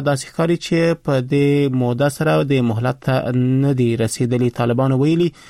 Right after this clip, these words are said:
که چیرې په دغه نیټه امریکایي ځواکونه او په افغانستان کې نور بهرني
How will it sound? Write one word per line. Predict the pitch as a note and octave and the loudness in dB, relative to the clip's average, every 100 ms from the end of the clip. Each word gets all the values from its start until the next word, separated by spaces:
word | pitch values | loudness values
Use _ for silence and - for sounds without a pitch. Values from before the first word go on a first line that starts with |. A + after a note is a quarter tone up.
| - - | -20 -6
که | D#3 | -4
چیرې | E3+ E3+ E3 | 0 0 0
په | F3 D3+ | 0 -2
دغه | C#3+ D#3 | 0 0
نیټه | D3+ C#3 D3+ D3+ - C#3 | 0 0 0 0 0 0
امریکایي | C3+ C3 C#3+ C#3+ | -2 0 0 2
ځواکونه | C#3 C3+ - C#3+ C#3+ C#3 C3 | 0 0 0 0 2 0 0
او | B2 | 0
په | B2 A#2+ | 0 -2
افغانستان | B2 B2 A#2 C3+ | 0 -2 -2 -4
کې | C3 C#3 | 0 0
نور | D#3+ D3 | 0 0
بهرني | C3 C3 C#3+ | -2 0 -2